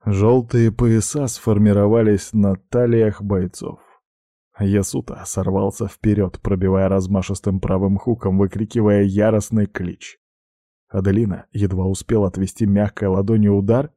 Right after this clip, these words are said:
и пропустила второй удар прямо в живот. «Ха!» выпучила глаза Штрехин от боли. А кулак парня нещадно летел ей прямо в лоб, но в последний момент девчонка отвела удар в сторону, тот чиркнул по скуле, оставив сечку.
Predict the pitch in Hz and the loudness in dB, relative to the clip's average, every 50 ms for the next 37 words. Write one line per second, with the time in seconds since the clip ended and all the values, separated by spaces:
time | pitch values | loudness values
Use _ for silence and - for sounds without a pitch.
0 | _ - 143 147 - - 160 151 - 147 123 - - 202 196 180 170 - - - | _ -4 -2 -2 0 0 -2 0 0 -2 -4 -2 0 2 4 4 2 2 -2 -10
1 | _ - 165 160 156 151 156 165 156 143 139 127 123 123 120 120 - - 113 107 | _ 0 0 2 2 2 2 2 4 4 2 2 2 0 0 0 -2 -2 0 0
2 | 104 98 98 95 90 92 92 85 85 82 - - - - _ _ - 156 - - | 2 2 0 0 -2 -4 -6 -6 -8 -10 -14 -16 -20 -20 _ _ -8 -6 -2 2
3 | 311 311 339 339 - _ _ _ _ _ _ _ _ _ _ - 135 139 139 135 | 2 4 4 2 0 _ _ _ _ _ _ _ _ _ _ -6 -4 -2 -2 -2
4 | 131 123 - 113 - - 127 127 123 120 123 123 117 113 113 113 104 - - 120 | -4 -6 -8 -6 -2 0 2 2 2 2 2 2 2 2 2 0 0 -2 -4 -6
5 | 117 110 - 113 110 113 107 107 113 117 117 110 98 95 92 95 _ _ _ _ | -6 -6 -6 -4 -2 -2 -2 -2 0 0 0 2 2 0 -2 -4 _ _ _ _
6 | _ _ _ _ _ _ _ - - 123 117 - - 110 104 101 117 120 113 117 | _ _ _ _ _ _ _ -10 -8 -8 -6 -4 -2 -2 0 0 0 0 -2 -4
7 | - - - 127 139 131 120 110 101 98 95 98 92 - - - - - 107 107 | -6 -4 -2 -2 0 0 0 0 0 2 2 0 -2 -2 -6 -6 -6 -4 -2 0
8 | 101 104 104 - - 139 127 113 110 104 - 113 117 127 131 131 120 107 117 135 | 0 0 0 -2 -2 0 0 0 0 0 0 0 0 2 2 0 0 2 2 2
9 | 151 151 120 - - - _ _ _ _ _ - 139 131 143 131 - - 123 123 | 4 2 2 0 -4 -14 _ _ _ _ _ -4 -2 0 0 0 0 0 -2 -2
10 | 120 - 147 151 131 110 113 110 113 117 135 139 127 113 98 104 - - 139 123 | 0 0 0 0 0 2 2 2 4 2 2 0 0 0 0 -2 -2 -2 -2 -2
11 | 113 - 113 98 - 107 120 117 120 120 117 120 127 123 123 120 - - - 151 | -2 -2 -4 -4 -2 -2 0 2 4 2 2 2 2 0 -2 -2 -4 -2 0 0
12 | 117 104 95 95 92 - - - 117 107 _ - - 170 156 123 - - 113 104 | 2 2 0 -2 -4 -6 -4 -6 -6 -6 _ -4 -2 -2 -2 -2 -2 -4 -4 -2
13 | - - 110 - - 156 160 180 156 120 101 - - 131 120 113 107 95 - - | -2 -4 -8 -6 -4 -2 0 0 0 0 -2 -2 -2 0 0 0 0 -2 -2 -4
14 | 117 98 - - - - - | -4 -4 -4 -10 -14 -16 -18